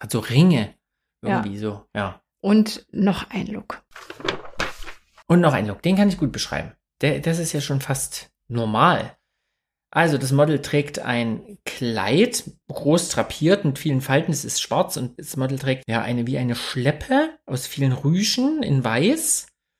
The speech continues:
Speaker 1: Und die öffnet sich nach unten hin so dreiecksförmig und einen schrägen Hut, einen ziemlich großen und einen Gürtel,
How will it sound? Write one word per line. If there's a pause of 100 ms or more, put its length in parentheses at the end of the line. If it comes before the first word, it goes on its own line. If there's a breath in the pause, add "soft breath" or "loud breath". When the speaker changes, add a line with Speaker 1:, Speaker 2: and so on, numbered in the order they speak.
(340)
Speaker 1:
Und
die
öffnet
sich
nach
unten
hin
so
dreiecksförmig (500)
und (260)
einen
schrägen
Hut,
einen
ziemlich
großen
und
einen
Gürtel,